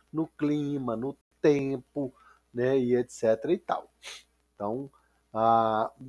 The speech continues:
e foi muito bem explicadinho lá no livro, tá lá no vídeo, né? Então,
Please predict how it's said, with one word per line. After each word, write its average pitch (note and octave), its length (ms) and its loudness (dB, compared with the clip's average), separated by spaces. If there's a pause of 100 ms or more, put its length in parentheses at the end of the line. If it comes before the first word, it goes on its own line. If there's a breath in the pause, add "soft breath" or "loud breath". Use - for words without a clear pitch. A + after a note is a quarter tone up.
e D#3 440 6
foi D#3 160 0
muito A3 320 -2
bem E3 200 0 (120)
explicadinho B2 680 -4 (720)
lá C#3+ 160 8 (120)
no F3+ 200 6 (260)
livro, B2 460 -4
tá B2+ 240 6
lá B2 180 6
no C#3+ 400 -2
vídeo, - 520 -8 (200)
né? E3 260 0 (300 soft breath)
Então, G#3+ 180 2